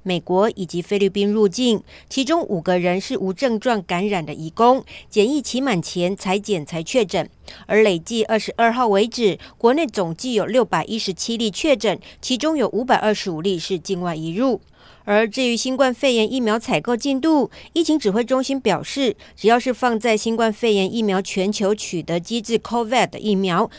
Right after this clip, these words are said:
都会纳入考虑，因此包括了瑞辉B N T、牛津A Z疫苗等等，都在持续洽询采购，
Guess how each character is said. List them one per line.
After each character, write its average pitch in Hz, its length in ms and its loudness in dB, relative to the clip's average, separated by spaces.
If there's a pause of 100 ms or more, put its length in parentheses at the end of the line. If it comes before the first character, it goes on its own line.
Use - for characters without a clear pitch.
(140)
都 180 180 2
会 196 180 0
纳 185 180 -2
入 180 100 -2
考 170 220 -12
虑， 240 280 0 (240)
因 226 160 -2
此 202 140 -8
包 202 240 0
括 202 180 -4
了 190 140 2
瑞 220 160 0
辉 220 160 0
B 214 180 -2
N 208 140 4
T、 240 340 -2 (240)
牛 226 180 2
津 262 200 -4
A 269 220 0
Z 269 160 -2
疫 269 160 -2
苗 220 180 0
等 233 240 0
等， 269 320 2
都 185 160 0
在 175 220 -2
持 175 240 -6
续 196 160 -6
洽 185 260 -4
询 170 220 -8
采 196 180 -8
购， 247 340 4